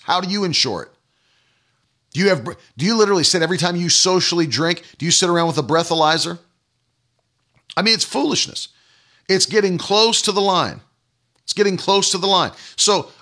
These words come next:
I, you know, it's called, I agree, Lisa and Rick. It's people that don't care. They don't give a crap about God's commands, and they wanna see how close. That's liberality. They wanna see how close in their Christian liberty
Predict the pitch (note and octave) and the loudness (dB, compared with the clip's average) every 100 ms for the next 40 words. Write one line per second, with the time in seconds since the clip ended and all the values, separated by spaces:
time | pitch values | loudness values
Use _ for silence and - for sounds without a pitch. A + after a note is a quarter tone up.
0 | - F3 G#3+ - - - G3+ D3 F3 - | -2 0 0 -8 -14 -2 0 0 -2 -2
1 | A3 - F#3 - G3+ A3 F#3 A3+ F#3 D3+ | -2 -2 -4 -2 -4 -2 -4 -2 -2 -2
2 | D#3 B2+ C3 A#2 F#2 - _ _ _ _ | -2 -2 -2 -4 -8 -10 _ _ _ _
3 | _ _ _ - F3 - B3 F#3+ G3+ F#3+ | _ _ _ -2 -2 0 -2 2 2 2
4 | G3+ - - G#3 D3 G2 E3 G#3 G3 E3 | 0 -2 -2 0 0 0 0 0 -2 -2
5 | G3 E3+ - E3 D#3+ A2 - - A#2+ C3 | -2 -4 -4 -2 0 -2 -4 -8 -4 -2
6 | B2+ - - - _ - D#3+ D3 - C#3+ | -2 -6 -16 -20 _ -2 0 0 -2 -6
7 | B2+ A2 D2+ - - C3+ D#3+ F3 E3+ F3 | -6 -6 -10 -14 -10 -4 0 0 0 0
8 | D#3+ - F3 D#3+ E3 D3+ E3+ D3+ C#3+ C#3+ | -2 -2 -2 0 0 0 0 2 2 2
9 | D3+ G#2+ G#2+ C#3+ C#3+ C#3 C#3 - F3 D#3 | 0 -4 -6 -4 -4 -2 -4 -2 -2 -2
10 | D3 A#2 - G3 - F#3+ E3 F3 B2+ G2+ | -2 -6 -6 -6 -4 -4 -2 -4 -4 -8
11 | A2+ | -10